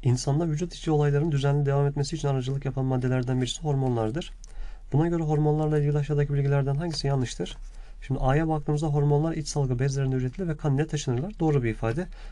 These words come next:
Bunu endokrin bezler üretmekte ve kan yoluyla da gerekli doku ve organlara taşınmakta. B'ye baktığımızda polimer ya da monomer yapıda olabilirler. Yine doğru bir ifade. Genel itibariyle polimer yapıdalar, yani büyük moleküllerdir.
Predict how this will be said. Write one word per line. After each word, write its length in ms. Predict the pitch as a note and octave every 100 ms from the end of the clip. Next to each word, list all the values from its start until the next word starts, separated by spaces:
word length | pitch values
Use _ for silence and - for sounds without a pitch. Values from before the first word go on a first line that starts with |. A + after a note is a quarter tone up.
| -
Bunu 120 | D3+ C#3+
endokrin 440 | C#3+ C#3+ C#3+ C#3+
bezler 240 | C3+ B2+
üretmekte 520 | A#2+ B2+ - B2 - E3
ve 40 | C#3
kan 200 | - D3
yoluyla 400 | C#3+ B2+ A#2 C3
da 120 | C3 C4+ - -
gerekli 320 | - C3+ A#2+ B2
doku 200 | C3+ C3
ve 40 |
organlara 380 | C3 A#2 A2+ E3+
taşınmakta. 580 | F3+ - D3+ C#3 B2 G#2+ - - - -
B'ye 180 | C#3+ G3+
baktığımızda 420 | G#3+ F#3+ F3+ F3
polimer 380 | E3+ F3+ E3+ E3
ya 160 | D#3 D#3+
da 60 |
monomer 340 | D#3 D#3 D#3 D3+
yapıda 280 | D3+ D3 D3
olabilirler. 460 | C#3+ C3 C3 F3 F3
Yine 180 | D#3
doğru 280 | C#3+ C#3+ C#3+
bir 80 | C3
ifade. 400 | A2 A2 A2+ E3+ - - - -
Genel 160 | D#3+
itibariyle 360 | C#3+ B2+ B2 E3+
polimer 420 | - D3+ C#3+ C#3+
yapıdalar, 440 | B2+ A#2 A#2 C#3
yani 240 | D3 C#3 C3
büyük 220 | B2 C#3+
moleküllerdir. 720 | B2 A2 - G2+ G2 B2+ F#3